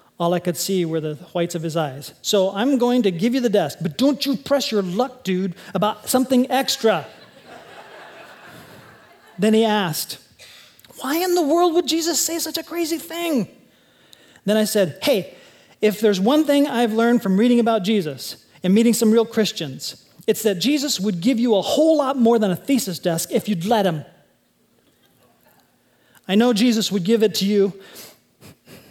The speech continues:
so that thesis desk is yours." As I said those words, I just simply knew. I knew it was true.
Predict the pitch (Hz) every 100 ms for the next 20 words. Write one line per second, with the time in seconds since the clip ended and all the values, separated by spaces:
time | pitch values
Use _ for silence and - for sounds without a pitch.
0 | _ - - 214 277 - - 285 - 320
1 | - 262 208 214 131 175 240 190 135 -
2 | - - _ _ _ _ _ _ _ _
3 | _ _ _ _ - _ - 180 269 311
4 | 269 - 254 294 302 294 214 339 269 214
5 | - - _ _ _ _ 202 220 262 -
6 | 285 349 330 330 381 440 262 - - -
7 | - _ _ _ _ _ - - 269 359
8 | 415 440 440 440 370 370 349 - 349 415
9 | 440 427 180 -